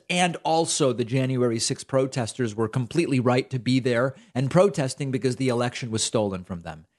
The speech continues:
You're not really discouraging violence when you do that.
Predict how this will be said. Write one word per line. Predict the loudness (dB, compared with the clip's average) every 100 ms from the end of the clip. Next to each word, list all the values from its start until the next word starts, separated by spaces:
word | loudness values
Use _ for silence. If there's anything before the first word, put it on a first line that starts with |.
| _ _ _ _
You're | 2 2
not | 4 0 2
really | 4 4 2
discouraging | -2 -4 -2 0 0 0 -4
violence | 0 0 0 -2 -6 -10
when | -6 -4
you | -2 -2
do | -4
that. | -4 -6 -8